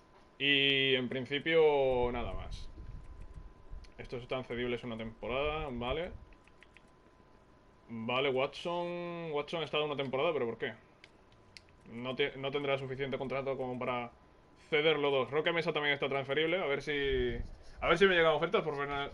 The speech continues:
por Fernandinho y Roque Mesa. Y podemos fichar jugadores mejores, Cocielo, por ejemplo. O, o lo que sea. ¿Te va a faltar dinero?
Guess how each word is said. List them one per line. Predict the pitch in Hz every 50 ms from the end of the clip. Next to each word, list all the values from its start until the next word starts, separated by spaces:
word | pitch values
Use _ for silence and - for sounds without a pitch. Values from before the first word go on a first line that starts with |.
| - -
por | 139 139 131
Fernandinho | - 135 135 131 131 131 139 156 151 131 127
y | 127
Roque | 143 139 131 139
Mesa. | 139 139 131 170 208 - - - - - - - - - - -
Y | 143
podemos | 135 131 151 160 160
fichar | 160 156 170 160 156
jugadores | - 156 143 147 151 156 156 151 - 147 135
mejores, | 127 127 - 156 143 123 113 -
Cocielo, | 120 107 - 139 143 151
por | 131 127
ejemplo. | 120 139 139 135 160 185 - - - - - - - - - - - - -
O, | 123 120 120 120 117 113 110 107 107 98 98 104
o | 107
lo | 104
que | 101 104
sea. | - 117 101 101 - - - _ _ _ - - - - -
¿Te | 131
va | 135
a | 147
faltar | 175 170 175 175 165
dinero? | 160 151 151 147 131 113 95